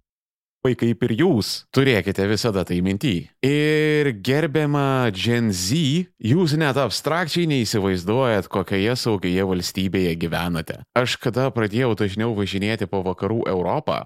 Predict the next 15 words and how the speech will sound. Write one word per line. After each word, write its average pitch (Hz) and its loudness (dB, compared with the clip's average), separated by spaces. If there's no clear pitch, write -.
pastebėjau 139 0
tokį 123 0
dalyką, 117 0
kad 95 -4
man 107 -2
ten 104 -2
nėra 104 0
visai 98 -4
baisu. 87 -4
U, 127 2
ten 95 0
Paryžiaus, 110 0
Romos 107 2
getai, 107 0
u. 110 2